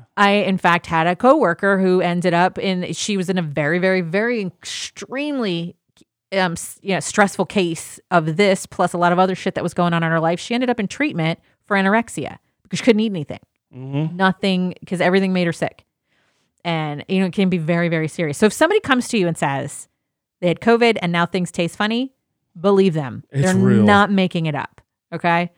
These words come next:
Speaker 1: And it's some bullshit.
Speaker 2: Some bullshit.
Speaker 1: It is some <laughs> bullshit. But, and it would also explain why you haven't seen us out at restaurants very often in the last few months. And we are the kind of people that support local restaurants.
Speaker 2: We love supporting local.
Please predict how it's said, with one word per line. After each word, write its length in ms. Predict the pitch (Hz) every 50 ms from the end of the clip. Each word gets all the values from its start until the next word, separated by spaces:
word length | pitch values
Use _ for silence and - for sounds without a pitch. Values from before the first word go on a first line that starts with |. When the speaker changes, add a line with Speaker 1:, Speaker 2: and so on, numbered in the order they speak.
| _ _ _ _ _ _ _ _ -
Speaker 1:
And 140 | 202 185 180
it's 120 | 180 -
some 200 | - - 185 175
bullshit. 600 | 180 165 135 - - - 135 - - - - - - _ _
Speaker 2:
Some 280 | _ - - 117 123 131
bullshit. 420 | 131 123 113 107 104 98 - - 156
Speaker 1:
It 60 | 185 196
is 120 | 170 190 -
some 360 | - - - 220 220 175 165
<laughs> 0 |
bullshit. 1000 | - 170 - - - - 226 - - - - - 208 - - - - 196 _ _ _ _ _ _ _ _ _ _ _ _ -
But, 320 | 196 254 254 233 190 -
and 100 | 214 214
it 60 | 226
would 160 | 226 226 226
also 380 | 226 220 247 247 - 269 233 226
explain 600 | - 202 185 - - - - 196 180 175 170 170
why 440 | 165 160 156 151 151 147 151 156 - _ _ _ _ _ _ _ _ _ _ _ _ _ _ _ _ _ _
you 140 | - 190 208
haven't 160 | 202 190 175
seen 180 | - 196 190 180
us 160 | 160 156 -
out 180 | 156 160 160 -
at 40 | -
restaurants 520 | 147 151 147 - - 147 131 127 - -
very 180 | 131 127 127 127
often 400 | 127 - - - - - 151 156 - _ _ _ _ _ _ _ _
in 120 | - 165 151
the 100 | 147 139
last 260 | 143 127 - - -
few 120 | - 147
months. 380 | 147 123 - - - - - _ _ _ _ _ _ _ _ -
And 80 | 185
we 100 | 190 185 185
are 40 |
the 80 | 170 175
kind 220 | - 180 180 165
of 60 | 156 -
people 240 | - 165 - 156 151
that 180 | 151 147 -
support 320 | - 170 - - 156 143 143
local 240 | 151 147 - 151 151
restaurants. 560 | 143 143 143 - - - 151 151 156 151 131
Speaker 2:
We 40 | 135 131
love 280 | 131 131 135 143 131
supporting 360 | - - 120 127 123 120 117 117
local. 380 | 120 120 120 - 117 107 98